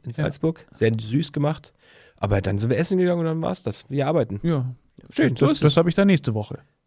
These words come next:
Speaker 1: Mein Lieber.
Speaker 2: Nächste Woche Dienstag.
Speaker 1: Das hört sich gut an.
Speaker 2: Mhm. Unsere Kinder sind ja gleich alt.
Speaker 1: Mhm.
Speaker 2: Schön.
Speaker 1: Jetzt geht der Ernst des Lebens los.
Speaker 2: Jetzt geht
Speaker 1: Thorsten,
Speaker 2: der Ernst des Lebens
Speaker 1: und mit dem Ernst des Thema, mit dem Ernst des Lebens muss man auch drüber sprechen. Es gibt ja auch in der Kreuzfahrt ernste Themen,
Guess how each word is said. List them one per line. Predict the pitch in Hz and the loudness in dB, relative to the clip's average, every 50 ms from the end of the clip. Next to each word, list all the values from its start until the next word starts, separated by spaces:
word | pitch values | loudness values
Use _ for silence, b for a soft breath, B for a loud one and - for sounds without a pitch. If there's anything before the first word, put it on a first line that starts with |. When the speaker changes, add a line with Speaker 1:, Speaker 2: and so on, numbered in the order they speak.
| _ _ - | _ _ -4
Speaker 1:
Mein | 277 311 | -2 0
Lieber. | 311 320 285 190 120 107 - _ _ _ _ | 0 2 2 2 0 0 -4 _ _ _ _
Speaker 2:
Nächste | 143 143 139 160 160 | 0 0 0 0 0
Woche | 165 185 | 2 2
Dienstag. | 170 170 139 113 - - - - - - - _ _ _ _ | 4 4 2 2 0 -2 -6 -10 -12 -16 -20 _ _ _ _
Speaker 1:
Das | - 95 - - 110 | -12 -12 -12 -6 -6
hört | 107 - | -8 -6
sich | - 180 - - | -6 -8 -6 -6
gut | 349 349 - | -6 -6 -6
an. | 302 165 110 - - - - | -8 -10 -10 -10 -14 -6 -4
Speaker 2:
Mhm. | 127 110 98 101 101 101 120 151 139 | -4 -2 -2 -4 -8 -8 -8 -6 -6
Unsere | 123 117 117 | -4 -4 -4
Kinder | - - 135 135 131 | 0 2 4 4 4
sind | 123 120 113 | 4 4 2
ja | 110 - 107 | 2 0 -2
gleich | - - 151 147 131 135 | -4 -4 -4 -4 -4 -6
alt. | - - - - - _ _ _ | -8 -8 -10 -14 -18 _ _ _
Speaker 1:
Mhm. | 165 156 110 101 117 175 - _ _ _ _ _ _ _ _ _ _ _ _ _ _ _ _ _ | -4 -2 -2 -2 -4 -8 -10 _ _ _ _ _ _ _ _ _ _ _ _ _ _ _ _ _
Speaker 2:
Schön. | _ - - - 127 113 | _ -20 -2 2 2 2
Speaker 1:
Jetzt | 101 98 | 2 2
geht | - 113 | -2 -2
der | 101 90 | -4 -4
Ernst | 95 98 104 | -4 -4 -6
des | 95 - | -6 -6
Lebens | 104 98 98 - - | -6 -8 -8 -10 -12
los. | 90 92 - | -14 -10 -8
Speaker 2:
Jetzt | 120 | -2
geht | 113 | 0
Speaker 1:
Thorsten, | 139 139 135 - 117 | 2 2 2 0 -2
Speaker 2:
der | 110 | -4
Ernst | 107 - - | -4 -4 -6
des | - - - | -6 -6 2
Lebens | 190 | 4
Speaker 1:
und | 170 160 170 | 4 6 6
mit | 180 180 185 | 6 6 4
dem | 170 147 | 0 0
Ernst | - 135 143 196 240 - - - | 0 2 2 2 2 2 0 0
des | - - - - | 0 0 0 0
Thema, | - 196 180 156 139 127 - - - | 2 2 2 4 2 0 -2 -2 -2
mit | 151 151 151 147 143 147 | 0 0 0 0 -2 -2
dem | 143 | -4
Ernst | - - 139 160 175 - - - | -2 0 0 0 0 -2 -4 -4
des | 165 - - | -4 -4 -2
Lebens | 160 165 165 147 131 135 147 - - - | 0 4 4 6 6 4 2 2 0 -2
muss | 156 143 | 0 0
man | 165 147 | 2 0
auch | 139 | 0
drüber | - - 151 151 139 | 0 2 2 2 2
sprechen. | - - 160 147 147 147 139 B B B B B B B B B _ | 2 0 0 0 0 -2 -4 B B B B B B B B B _
Es | - - 139 - - | -4 -2 0 0 0
gibt | 185 175 - | 0 0 2
ja | 175 139 | 2 2
auch | 151 143 - - | 2 2 0 -2
in | - 151 151 | 0 4 4
der | 143 139 | 4 4
Kreuzfahrt | - - 156 165 202 - - - 147 147 - - | 4 4 6 6 6 6 6 2 2 2 2 0
ernste | 120 139 156 - - 143 | 0 2 2 2 -2 -4
Themen, | 139 - 151 139 151 208 220 226 202 | -2 2 4 4 4 4 0 -2 -6